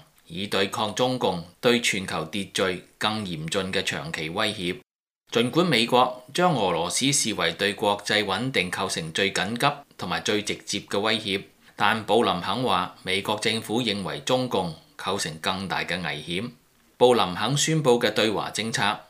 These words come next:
承認華盛頓直接改變北京行為嘅能力有限，因此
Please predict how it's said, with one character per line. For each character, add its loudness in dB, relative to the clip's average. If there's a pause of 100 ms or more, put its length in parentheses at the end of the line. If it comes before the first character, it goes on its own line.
(180)
承 0
認 0
華 4
盛 0
頓 -2 (220)
直 0
接 -4
改 4
變 -2
北 2
京 0
行 -6
為 -2
嘅 -2
能 -2
力 -2
有 0
限， -2 (320)
因 0
此 -2